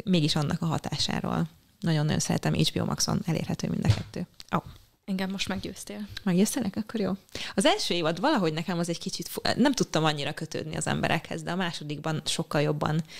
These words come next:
Speaker 1: éreztem ezt a, ezt a kíváncsiságot, hogy így, ú, ú, és akkor, ú, és akkor mi, mi az, ami nektek nem megy, és így hogy lesz? És igazából nem is az a lényeg, hogy,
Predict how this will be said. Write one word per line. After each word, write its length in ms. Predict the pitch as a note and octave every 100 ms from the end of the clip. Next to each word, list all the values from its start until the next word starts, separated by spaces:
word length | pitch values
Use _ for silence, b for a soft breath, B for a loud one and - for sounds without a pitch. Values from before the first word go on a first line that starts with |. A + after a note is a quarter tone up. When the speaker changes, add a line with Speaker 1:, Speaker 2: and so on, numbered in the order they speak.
| B B B B _
Speaker 1:
éreztem 560 | - D#3+ D3+ D3 - C#3+
ezt 260 | D#3+ - -
a, 340 | D3+ D3 -
ezt 180 | - -
a 40 | -
kíváncsiságot, 880 | - - D#3 - - - - -
hogy 180 | - D#3+
így, 220 | D3 D3
ú, 220 | - - -
ú, 220 | A3+ G#3
és 160 | D#3 -
akkor, 320 | - - E3+
ú, 180 | - A3+
és 200 | D#3 -
akkor 160 | - F#3+
mi, 120 | A3+ -
mi 120 | G4+
az, 100 | B3+
ami 140 | F3+
nektek 320 | E3+ E3+ F3+ E3+
nem 180 | -
megy, 200 | D#3+ E3+
és 180 | D#3+ E3+
így 140 | E3+ -
hogy 160 | D#3+
lesz? 260 | - D#3+ -
És 120 | G3
igazából 420 | - G#3 G#3 G#3
nem 180 | G#3+ E4
is 120 | -
az 120 | E3
a 60 | -
lényeg, 340 | - D3 C#3+ D3
hogy, 300 | D3+ D3+